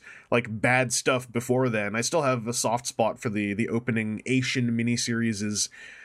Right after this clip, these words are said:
but, like, th-, that's, that's definitely the place to go to right now.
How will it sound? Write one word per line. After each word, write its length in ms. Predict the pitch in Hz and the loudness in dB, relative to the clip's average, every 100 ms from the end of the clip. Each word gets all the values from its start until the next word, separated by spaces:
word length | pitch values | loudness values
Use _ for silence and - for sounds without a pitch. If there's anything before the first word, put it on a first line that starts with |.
| - | -4
but, 300 | - 120 107 | 0 2 0
like, 300 | 113 113 - | -2 -2 0
th-, 260 | 123 131 123 | 0 0 2
that's, 220 | 175 131 | 2 0
that's 320 | 143 165 160 | 0 0 0
definitely 560 | 143 135 151 147 135 127 | -2 0 2 2 2 2
the 340 | 107 107 127 | 0 2 2
place 340 | 123 135 123 - | 2 0 0 0
to 100 | 113 | -2
go 160 | 107 | -2
to 220 | 107 107 90 | -2 -4 -2
right 220 | 95 90 | -2 -2
now. 280 | 101 92 | -4 -4